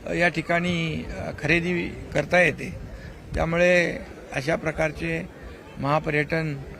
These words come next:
उत्सव, अ, वेगवेगळ्या ठिकाणी आयोजित केले पाहिजेत. आमचे पालकमंत्री शंभूराज देसाई यांचा फार पुढाकार यामध्ये होता आणि ते देखील उत्साही आहेत आणि उत्साहामध्ये त्यांनी एक हा,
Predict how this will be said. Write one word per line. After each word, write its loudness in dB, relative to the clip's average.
उत्सव, 2
अ, 0
वेगवेगळ्या 2
ठिकाणी -2
आयोजित 2
केले 0
पाहिजेत. -2
आमचे 2
पालकमंत्री 0
शंभूराज 4
देसाई 0
यांचा 0
फार 2
पुढाकार 4
यामध्ये 4
होता 0
आणि 2
ते 4
देखील 0
उत्साही 2
आहेत 6
आणि 2
उत्साहामध्ये 2
त्यांनी -2
एक -4
हा, 4